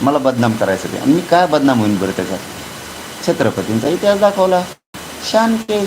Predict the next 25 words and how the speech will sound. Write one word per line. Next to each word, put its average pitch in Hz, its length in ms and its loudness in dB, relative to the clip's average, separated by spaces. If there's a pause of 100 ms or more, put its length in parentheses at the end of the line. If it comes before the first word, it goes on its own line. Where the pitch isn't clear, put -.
शान 202 200 2
आहे 180 100 0
उलट 151 240 2
माझी 127 260 2
त्याच्यात. 120 380 -4
काय 165 200 0 (800)
शंभूराजांचे, 131 880 4 (460)
अ, 104 160 -4 (180)
असेच 135 320 -2
हालाल 131 360 2
झाले, 117 180 2
पण 117 180 0
त्यांनी 117 260 2
धर्म 107 300 -2
सोडला 98 360 0
नाही. 82 140 -8 (480)
मी 156 200 4
त्या 190 240 0
शंभूराजांचं 160 760 2
महानाट्य 131 460 2
दाखवलेलं, 117 480 2
किंवा 131 220 2
माझ्या 127 320 2
दोन 117 200 2
तीन, 113 200 2